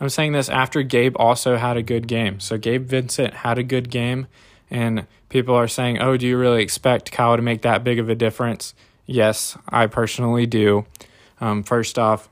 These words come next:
Drew can't drive on Lowry as easily as he can on Gabe. Now, Gabe is a really good defender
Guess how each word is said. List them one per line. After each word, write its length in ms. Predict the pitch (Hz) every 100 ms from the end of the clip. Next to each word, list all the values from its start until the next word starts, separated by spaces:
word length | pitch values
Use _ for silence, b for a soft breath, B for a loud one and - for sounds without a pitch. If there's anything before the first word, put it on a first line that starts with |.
| _
Drew 300 | - 131 127
can't 540 | 123 127 113 - - -
drive 320 | 123 113 110
on 320 | 113 107 113
Lowry 480 | 120 113 110 110 107
as 160 | 107
easily 380 | 113 113 110 110
as 140 | 107 104
he 140 | 117
can 240 | - 113 107
on 100 | 110
Gabe. 400 | 107 104 104 - b b b
Now, 120 | 113
Gabe 400 | 107 113 110 110 -
is 120 | 113
a 60 | 117
really 300 | 117 117 117
good 180 | 120 117
defender 720 | 117 - 127 120 117 120